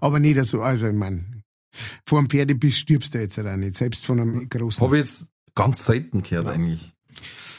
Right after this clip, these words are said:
Speaker 1: Ich bleib dabei.
Speaker 2: Und die schwierigste Frage für dich,
Speaker 1: Mhm.
Speaker 2: A-Team oder MacGyver?
Speaker 1: Also es sind beide Serien und, und bei-, beide, äh, Pro-, äh, Protagonisten,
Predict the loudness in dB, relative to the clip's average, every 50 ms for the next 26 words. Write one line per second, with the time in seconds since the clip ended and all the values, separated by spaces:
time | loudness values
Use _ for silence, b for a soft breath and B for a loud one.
0 | B B 2 2 4 2 0 0 -2 -6 -8 -8 -8 -8 -8 -10 -10 B B B
1 | B B B B B B B B B B B B B B _ _ _ _ _ -16
2 | B B B B 2 2 2 2 2 2 4 4 4 4 2 2 4 4 4 4
3 | 4 0 0 2 2 0 0 0 0 0 0 0 0 0 -2 -2 -6 -12 b b
4 | b b -4 -4 -2 2 0 0 0 2 2 2 2 4 2 2 0 0 0 0
5 | 0 0 0 -2 -4 -4 B B B B B B B B B B 0 2 2 2
6 | 4 4 2 2 0 -2 -6 _ _ _ _ _ -2 0 2 2 4 4 4 4
7 | 4 2 0 -2 -4 -2 2 2 4 4 4 4 4 4 4 4 2 2 2 0
8 | -2 -2 0 0 0 0 0 0 -2 -4 -6 -6 -4 -2 -2 0 2 2 2 2
9 | 2 2 2 0 0 0 -2 -2 -4 -4 -4 -2 -2 -2 -2 0 0 -2 -2 -2
10 | -4 -4 -2 0 -2 0 2 2 2 2 0 0 -2 -2 0 0 -2 -4